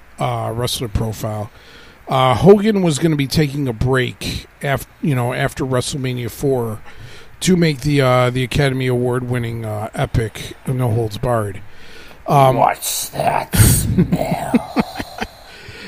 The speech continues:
Speaker 1: But while he was away, you know, they had to take the belt off of him, and somebody had to take up the mantle. And it turns out that that person was gonna be Savage.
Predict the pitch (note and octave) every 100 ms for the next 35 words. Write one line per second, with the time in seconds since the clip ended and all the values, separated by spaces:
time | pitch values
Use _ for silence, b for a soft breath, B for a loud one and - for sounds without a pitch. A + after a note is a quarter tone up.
0 | B F3 D3 D#3+ D3+ D3 E3+ F3 E3+ D#3
1 | C#3+ B2+ B2 G#3 A3+ C#3 C#3+ D#3 - B
2 | B B B - F3+ D3+ C#3 E3 E3+ -
3 | - D#3+ D3+ D#3 D#3+ D3+ E3+ D3 C3 C3
4 | G#3+ F#3+ C3+ B2 C3 C3 C3+ E3+ - E3
5 | D3 C#3+ - C#3+ C#3 D3 C#3+ D3+ C#3 C#3+
6 | C#3 C#3+ C3+ B2+ C#3 G3+ - A2+ A2 -
7 | D3 C3+ C3+ C3+ C3 G#2 B B B B
8 | B C#3 E3+ G3 D#3+ E3+ A3 G#3 - D#3+
9 | D#3 - - D3+ D3 D#3 - - F3 A3+
10 | G3 F3 D#3+ D3 D3 D3+ E3 C#3+ C#3+ D3
11 | D3 - - B3 A2 - - -